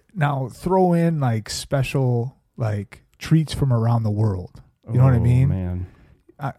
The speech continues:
Speaker 1: I mean, I'm a huge dessert guy, right?
Speaker 2: Yeah, except for cake.
Speaker 1: Not <laughs> except,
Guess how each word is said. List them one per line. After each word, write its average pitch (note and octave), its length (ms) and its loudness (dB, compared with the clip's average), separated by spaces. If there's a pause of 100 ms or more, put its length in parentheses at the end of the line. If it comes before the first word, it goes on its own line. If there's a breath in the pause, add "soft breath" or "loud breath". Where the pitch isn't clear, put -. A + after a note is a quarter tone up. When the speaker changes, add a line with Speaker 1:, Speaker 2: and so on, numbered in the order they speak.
(160)
Speaker 1:
I C3+ 80 -8
mean, A#2+ 300 -4
I'm C#3+ 120 0
a C3 60 4
huge D#3 400 4
dessert A2+ 380 -2
guy, G2 220 -8
right? A#2 300 -2 (140)
Speaker 2:
Yeah, G2 240 -4 (260)
except - 260 -10
for - 120 -12
cake. F#2+ 400 -12 (160)
Speaker 1:
Not - 220 -2
<laughs> - 40 -20
except, - 340 -4